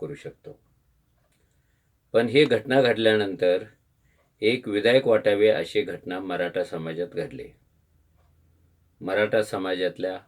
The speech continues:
काही जाणत्या, शहाण्या, प्रमुख लोकांनी एकत्र येऊन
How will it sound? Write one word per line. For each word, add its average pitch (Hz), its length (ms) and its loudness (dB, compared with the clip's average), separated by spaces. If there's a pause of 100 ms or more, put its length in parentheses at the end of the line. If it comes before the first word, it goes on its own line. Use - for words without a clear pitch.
(640)
काही 95 260 -4
जाणत्या, 87 560 -4
शहाण्या, 80 560 -10 (760)
प्रमुख 101 360 -2
लोकांनी 92 440 -2
एकत्र 87 480 -6
येऊन 80 320 -6